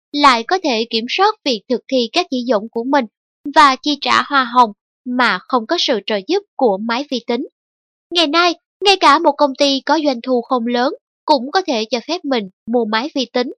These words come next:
hay dựa vào sự giúp đỡ của các công ty khác chuyên về dịch vụ này. Giá thành vận chuyển hàng không thấp đã làm giảm đi ý nghĩa của yếu tố thời gian và không gian,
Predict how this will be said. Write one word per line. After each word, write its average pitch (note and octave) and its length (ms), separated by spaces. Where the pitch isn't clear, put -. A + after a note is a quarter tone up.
hay F4+ 340
dựa B3 180
vào B3 200
sự G#3+ 200
giúp G4+ 160
đỡ G#3 300
của B3+ 120
các E4 180
công B3 180
ty A3+ 180
khác F#4 260
chuyên D#4 320
về A#3 140
dịch F3 180
vụ G3 200
này. A#3+ 240
Giá G4+ 200
thành C4 340
vận A3+ 160
chuyển A#3+ 240
hàng C4+ 300
không A#3+ 220
thấp F#4+ 180
đã B3 260
làm C4+ 240
giảm G#3 280
đi B3+ 220
ý D#4 120
nghĩa A#3+ 320
của B3+ 120
yếu D4+ 180
tố C#4+ 240
thời A#3 240
gian C4 300
và G#3+ 140
không A#3 260
gian, D#4 200